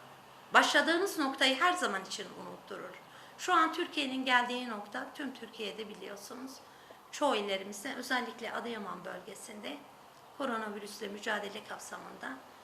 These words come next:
büyük bir sıkıntı var. Büyük bir sıkıntı var. Bizler Gölbaşı olarak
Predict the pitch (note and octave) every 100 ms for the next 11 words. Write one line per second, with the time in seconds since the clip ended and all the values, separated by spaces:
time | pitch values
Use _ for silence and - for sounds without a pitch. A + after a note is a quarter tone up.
0 | - - - - - - - - - C4
1 | A3 - A#3 - B3 A3+ G3+ G#3+ F3+ -
2 | - - - A3+ G#3 G#3 A3 - A3 G#3+
3 | G3+ - - - - - - - - -
4 | - - - - - - C4+ - C#4+ C4
5 | - - - - - - - - - C4
6 | C#4+ B3 B3 - G#3+ A3 A3+ -